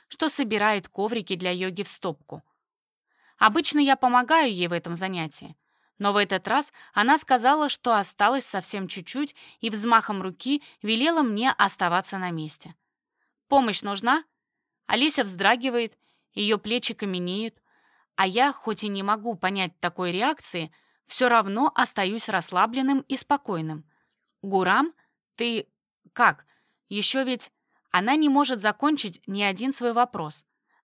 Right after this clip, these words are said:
А этот, он на моих глазах преодолевает зал и подхватывает её на руки. «Не ждала так рано,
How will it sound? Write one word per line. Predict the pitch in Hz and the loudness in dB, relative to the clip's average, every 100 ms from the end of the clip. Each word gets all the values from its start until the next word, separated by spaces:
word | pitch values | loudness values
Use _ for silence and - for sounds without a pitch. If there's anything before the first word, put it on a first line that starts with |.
| _ - | _ 0
А | 180 | 0
этот, | 202 359 269 147 _ _ _ _ _ _ | 4 2 0 -8 _ _ _ _ _ _
он | 254 269 | 2 4
на | 269 | 6
моих | 262 269 233 | 4 2 2
глазах | 214 208 240 311 - _ _ _ - | 0 0 2 0 -2 _ _ _ -2
преодолевает | 233 233 240 240 302 262 170 | 2 4 2 2 4 4 0
зал | 160 220 294 - _ _ | 2 2 2 -2 _ _
и | 285 | 0
подхватывает | 285 277 - 226 233 247 233 | 4 4 4 2 2 -2 -4
её | 214 208 | -4 -4
на | 180 151 | -2 -4
руки. | 147 - 170 _ _ _ _ _ _ - | -6 -14 -20 _ _ _ _ _ _ -4
«Не | 233 | -2
ждала | 226 233 233 311 | 2 2 4 2
так | 294 240 | 0 -2
рано, | 196 185 175 | -4 -4 -6